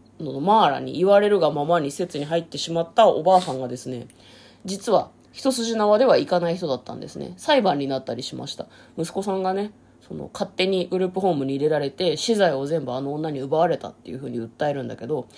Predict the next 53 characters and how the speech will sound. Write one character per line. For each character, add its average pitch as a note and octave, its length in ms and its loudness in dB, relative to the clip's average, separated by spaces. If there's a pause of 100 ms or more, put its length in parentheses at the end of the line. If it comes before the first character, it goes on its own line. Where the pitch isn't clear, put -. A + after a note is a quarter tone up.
(240)
裁 A4 360 0
判 D4 240 6
で D#4+ 80 6
は B3+ 100 8
多 A#3+ 160 2
分 F3+ 320 2 (800)
勝 D4 180 0
つ F3 140 -2
ん C3+ 80 -2
だ - 60 -8
よ - 100 -4
ね、 F4+ 300 0
マ C#3 180 -8
ー B2 60 -8
ラ B2 120 -10
が。 F3 220 -4 (300)
で B3+ 120 4
も D#4 200 6
そ G#3 160 -2
の C#4+ 160 2
後、 C#4 560 2
そ G#3 180 -2
の A3 140 2
お G#3 40 0
ば A3+ 140 10
あ B3+ 60 6
さ G#3+ 140 2
ん D#3 80 -2
に D3 100 -2
は、 F3+ 340 0 (1600)
あ B3+ 160 8
る C#3+ 280 0 (600)
知 - 240 -4
り G#3+ 180 2
合 F#3+ 140 6
い、 G3+ 120 -4 (120)
お F3+ 100 0
友 G#3+ 260 2
達 G#3 220 2
が G3 100 2
い F#3+ 120 2
る F#3+ 100 0
こ F#3+ 100 -4
と A#3+ 120 -2
が G3 100 2
判 D3 240 -6
明 C#3 140 -4
す D3 120 -10
る C#3 120 -8
ん B2+ 80 -10
で A#2+ 80 -12
す - 100 -16
ね。 D#3 240 -6